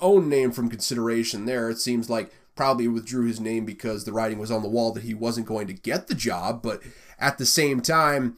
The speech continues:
I've said it many, many times, he was my, he was the one I wanted to get the Vikings head coaching job when it was all said and done.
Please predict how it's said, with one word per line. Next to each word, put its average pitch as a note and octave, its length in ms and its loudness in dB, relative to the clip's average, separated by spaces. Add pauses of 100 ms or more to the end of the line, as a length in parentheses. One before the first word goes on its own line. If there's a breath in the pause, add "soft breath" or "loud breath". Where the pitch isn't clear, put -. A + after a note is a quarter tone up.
(840 soft breath)
I've C#3+ 120 2
said D3+ 180 2
it C3 80 -2
many, C3+ 220 4
many B2 180 2
times, E3+ 340 0
he G3 80 0
was C#3 120 0
my, C3+ 380 2 (120)
he E3 140 -2
was F#3 80 -2
the D3 80 -2
one C#3 180 4
I A#2+ 120 2
wanted A#2+ 300 0
to A2 60 -8
get G#2 160 -8
the G2 60 -14
Vikings G2+ 400 -6
head G#2 180 -6
coaching G#2+ 340 -8
job G2+ 240 -4
when G#2 100 -8
it F#2 80 -8
was G2+ 140 -10
all G2 200 -6
said G#2 240 -2
and G2 100 -6
done. G#2+ 300 -2